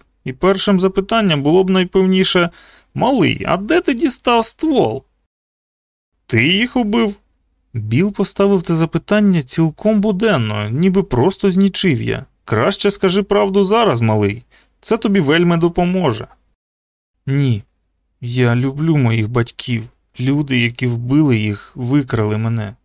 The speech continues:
Я їм потрібен не тому, що отримав тисячу п'ятсот вісімдесят балів на академічних тестах, чи тому, що можу розв'язувати складні рівняння в голові, чи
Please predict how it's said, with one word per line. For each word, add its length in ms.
Я 240
їм 180
потрібен 480
не 80
тому, 340
що 220
отримав 380
тисячу 440
п'ятсот 440
вісімдесят 520
балів 400
на 100
академічних 600
тестах, 640
чи 280
тому, 340
що 180
можу 260
розв'язувати 640
складні 400
рівняння 460
в 60
голові, 580
чи 220